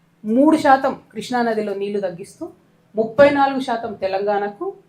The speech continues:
అరవై ఆరు శాతం ఆంధ్రాకు అని చెప్పి ఒప్పందం మీద సంతకం పెట్టి, అది కరెక్టా కాదా హరీష్ రావు గారు? మీరు జవాబు చెప్పాలి. నా విఘ్నతకే వదిలేస్తున్నాం అంటే మాత్రం తెలంగాణ ప్రజలు కూడా వారి విఘ్నతను ప్రదర్శిస్తారు. అట్లా కాదు. ఇది కరెక్టా కాదా? ఇది ప్రజెంటేషన్‌లో మీరు ఆన్సర్ చెప్పి ప్రజెంటేషన్ ఇచ్చుకోండి.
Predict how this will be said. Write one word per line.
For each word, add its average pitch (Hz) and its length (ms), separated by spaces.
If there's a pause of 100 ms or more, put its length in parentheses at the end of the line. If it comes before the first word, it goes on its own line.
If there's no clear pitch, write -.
(280)
అరవై 240 260
ఆరు 294 200
శాతం 233 400
ఆంధ్రాకు 233 420
అని 208 100
చెప్పి 214 480
ఒప్పందం 262 420
మీద 220 100
సంతకం 208 460
పెట్టి, 202 280 (640)
అది 254 140
కరెక్టా 240 480
కాదా 214 320
హరీష్ 196 300
రావు 165 100
గారు? 160 200 (260)
మీరు 240 120
జవాబు 196 380
చెప్పాలి. 165 340 (440)
నా 226 120
విఘ్నతకే 247 500
వదిలేస్తున్నాం 233 520
అంటే 196 180
మాత్రం 196 320
తెలంగాణ 233 400
ప్రజలు 208 320
కూడా 240 140
వారి 226 180
విఘ్నతను 202 420
ప్రదర్శిస్తారు. 180 720 (240)
అట్లా 180 180
కాదు. 185 400 (360)
ఇది 214 160
కరెక్టా 208 380
కాదా? 175 380
ఇది 233 140
ప్రజెంటేషన్‌లో 262 720
మీరు 240 160
ఆన్సర్ 214 400
చెప్పి 190 220
ప్రజెంటేషన్ 240 600
ఇచ్చుకోండి. - 340